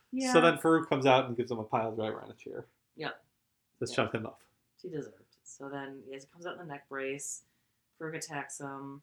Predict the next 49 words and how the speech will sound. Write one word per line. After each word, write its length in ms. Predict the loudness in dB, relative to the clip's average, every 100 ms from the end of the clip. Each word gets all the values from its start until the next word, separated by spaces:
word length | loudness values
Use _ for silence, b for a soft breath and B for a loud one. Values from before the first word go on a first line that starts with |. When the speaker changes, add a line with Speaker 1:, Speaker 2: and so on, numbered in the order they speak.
| _ _ _ _ _
Speaker 1:
Says 180 | -10 -8
a 40 | -8
quick 300 | -8 -10 -10
but 160 | -12
good, 380 | -6 -4 -4 -6
some 120 | -8
awkward 340 | -8 -8 -10 -14
timing, 600 | -10 -10 -8 -10 -12 -16 -14
and 80 | -10
then, 180 | -10 -10
you 60 |
know, 80 | -14 -10
Farouk 200 | -12 -10
keeps 180 | -16 -12
beating 220 | -12 -10
him 80 | -12
up 140 | -12
after 260 | -14 -14 _
the 40 | -12
bell, 320 | -8 -6 -6
and 100 | -10
the 60 | -12
rest 260 | -14 -16 -16
of 80 | -12
the 60 |
Nation 280 | -10 -10 -14 -18
comes 200 | -16 -12
out, 300 | -10 -10 -12 _ _ _ _ _ _ _ _ _
kinda 140 | -18
defend 320 | -16 -14 -14 -14
The 60 |
Rock, 340 | -14 -14 -10 -2
Speaker 2:
Yeah. 260 | -2 0
Speaker 1:
but 120 | -4 -10 _ _ _
Speaker 2:
He's 140 | -12 2
taken 260 | 4 6 4
out, 200 | 2 0
though, 120 | 0
on 120 | 0
the, 180 | -4 -6 _ _ _ _ -8
the 60 |
stretcher, 480 | -4 0 0 2 2 2
I 40 |
believe. 400 | 2 2 2 0
Or 100 | -2
Speaker 1:
Yes, 300 | -2 -4 -8
he 140 | -8
is. 360 | -10 -12 -14 -12
Speaker 2:
Yeah. 220 | -10 -10